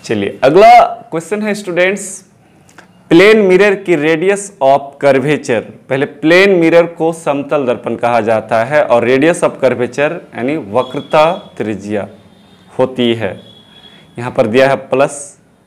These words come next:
फ़ाइव सेंटीमीटर, ऑप्शन बी में दिया है माइनस फ़ाइव सेंटीमीटर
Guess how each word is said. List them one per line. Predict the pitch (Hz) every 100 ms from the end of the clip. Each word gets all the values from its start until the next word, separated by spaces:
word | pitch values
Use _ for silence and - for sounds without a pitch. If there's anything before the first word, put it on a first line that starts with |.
| _
फ़ाइव | 131 135
सेंटीमीटर, | 131 143 139 147 143 135 160 196 _ _ _ _ _ _ -
ऑप्शन | 117 139 123
बी | 123
में | 143 139
दिया | 131 131
है | 117
माइनस | 120 131 131
फ़ाइव | 135 131
सेंटीमीटर | 147 131 135 135 156